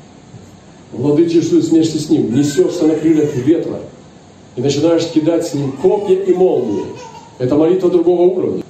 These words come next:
Научитесь молиться Словом. Научитесь ходить, чтобы на устах было Божье Слово. И то, о чем мы говорили сегодня, что происходит сегодня в этом мире, если мы Словом не научимся владеть, мы не, не устоим.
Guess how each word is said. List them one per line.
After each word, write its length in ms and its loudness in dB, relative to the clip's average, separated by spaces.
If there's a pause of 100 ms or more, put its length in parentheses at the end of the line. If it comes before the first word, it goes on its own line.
Научитесь 680 -2
молиться 300 -4
Словом. 320 -12 (840)
Научитесь 540 0
ходить, 520 -2 (680)
чтобы 280 0
на 80 2
устах 520 -4
было 200 2
Божье 280 0
Слово. 360 -6 (720)
И 60 0
то, 120 2
о 60 2
чем 160 0
мы 100 2
говорили 360 0
сегодня, 440 0
что 140 -8
происходит 580 0
сегодня 340 -2
в 60 -2
этом 240 -4
мире, 240 0 (1200)
если 300 -4
мы 80 0
Словом 560 -4
не 80 -2
научимся 460 -6
владеть, 420 -6 (420)
мы 120 -6
не, 80 -2
не 260 -4
устоим. 440 -8